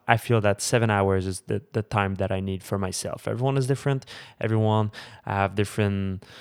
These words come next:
um, environment, different life,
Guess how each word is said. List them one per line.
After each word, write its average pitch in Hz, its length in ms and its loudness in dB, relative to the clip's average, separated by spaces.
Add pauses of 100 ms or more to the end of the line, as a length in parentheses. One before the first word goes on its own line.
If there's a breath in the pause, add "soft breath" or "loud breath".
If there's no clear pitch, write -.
(240 loud breath)
um, 98 440 0
environment, 120 960 2 (200)
different 104 420 -2
life, 113 560 0